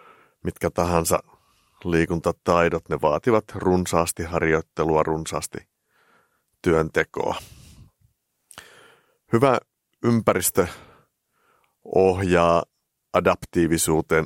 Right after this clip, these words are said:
sopeutuvuuteen. Eli hyvä ympäristö on vaihteleva ja mahdollisuuksien mukaan ympäristö on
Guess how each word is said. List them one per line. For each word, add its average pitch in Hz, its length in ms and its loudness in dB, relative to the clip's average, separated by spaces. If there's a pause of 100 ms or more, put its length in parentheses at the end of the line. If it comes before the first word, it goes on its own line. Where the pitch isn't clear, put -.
sopeutuvuuteen. 80 1120 0 (1080)
Eli 82 180 0
hyvä 98 280 4
ympäristö 92 640 0
on 87 200 0 (180)
vaihteleva 92 720 2 (1300)
ja 85 360 2 (300)
mahdollisuuksien 92 760 0
mukaan 90 460 0 (200)
ympäristö 78 520 -6
on 80 160 0